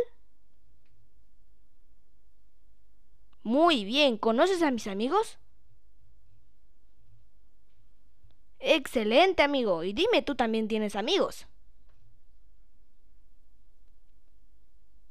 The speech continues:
Muy bien, ¿quieres que sea uno de tus amigos también?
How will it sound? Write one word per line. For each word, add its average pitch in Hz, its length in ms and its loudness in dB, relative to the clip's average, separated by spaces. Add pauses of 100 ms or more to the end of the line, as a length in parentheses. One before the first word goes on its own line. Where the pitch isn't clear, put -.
(760)
Muy 330 260 6
bien, 202 300 -4
¿quieres 415 340 8
que 254 100 2
sea 233 480 8
uno 277 260 6
de 247 120 6
tus 247 200 -2
amigos 233 400 0
también? 240 360 -2